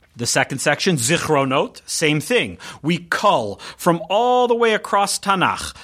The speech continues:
from the Torah, from Nevi'im, from Kesuvim. We get little bite-sized pieces, little verses that talk about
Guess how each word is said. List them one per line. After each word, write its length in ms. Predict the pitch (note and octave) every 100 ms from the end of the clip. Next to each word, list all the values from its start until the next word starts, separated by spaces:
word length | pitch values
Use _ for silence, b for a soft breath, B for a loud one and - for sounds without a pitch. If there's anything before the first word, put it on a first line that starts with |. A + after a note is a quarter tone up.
| B
from 180 | F#3 A3+
the 80 |
Torah, 400 | A#3 G#3+ D3+ G2
from 240 | - E3 G#3+
Nevi'im, 440 | A#3+ G3 C#3 G2+ -
from 180 | - F#3
Kesuvim. 640 | - B3 - G#3 B2+ F#2+ - B
We 140 | D3 D3+
get 340 | F3 F3 -
little 520 | D3+ F#3 B3+ B3+ A#3 -
bite-sized 800 | A2+ E3+ G#3+ A#3 - G#3 G#3
pieces, 420 | - F#3+ - G2+ G2
little 240 | D3 G#3+
verses 640 | G3 E3+ - C#3+ F#3+ - B B B
that 300 | D#3 - -
talk 400 | - G#3+ C#4 C3+
about 420 | A2 G#2+ E3+